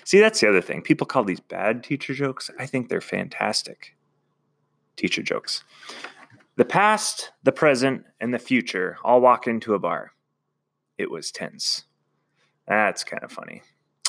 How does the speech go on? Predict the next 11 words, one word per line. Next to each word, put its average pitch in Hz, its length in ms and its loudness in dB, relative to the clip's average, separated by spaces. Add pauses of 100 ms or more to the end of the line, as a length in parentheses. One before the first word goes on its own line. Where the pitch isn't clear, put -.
(500)
Let's 117 200 4
see 87 280 -2
here. - 420 -4 (2500)
What 147 400 2
did 143 260 4
the 120 100 2
cell 139 360 4
say 113 380 0
to 110 260 0
her 101 140 -2
sister 90 760 -6